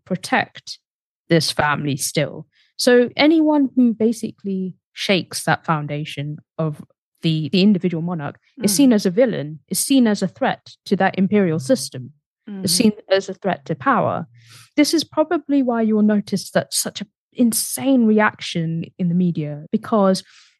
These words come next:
Speaker 1: they see it as a destabilization of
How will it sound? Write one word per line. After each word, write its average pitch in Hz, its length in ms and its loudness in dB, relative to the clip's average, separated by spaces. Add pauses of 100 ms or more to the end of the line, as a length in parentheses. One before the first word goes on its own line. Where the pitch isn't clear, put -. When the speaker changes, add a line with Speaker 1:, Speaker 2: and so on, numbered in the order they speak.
(160)
Speaker 1:
they 180 100 4
see 196 220 2
it 175 100 0
as 180 120 2
a 180 40 4
destabilization 151 1400 0 (380)
of 143 460 -4